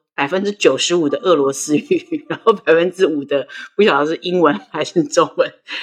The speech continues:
然后呢，这先生到最后都会抱着太太说：“好好好，对对对，好好好，对。”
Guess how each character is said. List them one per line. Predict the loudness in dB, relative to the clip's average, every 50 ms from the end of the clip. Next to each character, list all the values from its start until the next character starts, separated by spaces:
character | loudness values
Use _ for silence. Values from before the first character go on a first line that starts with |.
| -14 -8 _
然 | 0 2
后 | 2 2
呢， | 2 0 0 0
这 | 0 -2
先 | 0 0 0 0
生 | -2 -4 -4
到 | -4 -6 -4
最 | -4 -4 -4
后 | -4 -6
都 | -8 -8
会 | -6 -6 -8 -6
抱 | -2 0 0 0 0
着 | -2 -6
太 | -6 -8 -10
太 | -10 -10
说 | -14 -16 -16
：“好 | -6 -6 -6 -4
好 | -2 -4
好， | -4 -4 -8 -12 -12 -16
对 | -14 -4
对 | -2 -2
对， | -2 -4 -10 -20 _
好 | -6 -2 0
好 | 0 -2
好， | -2 -4 -4
对。” | -2 -4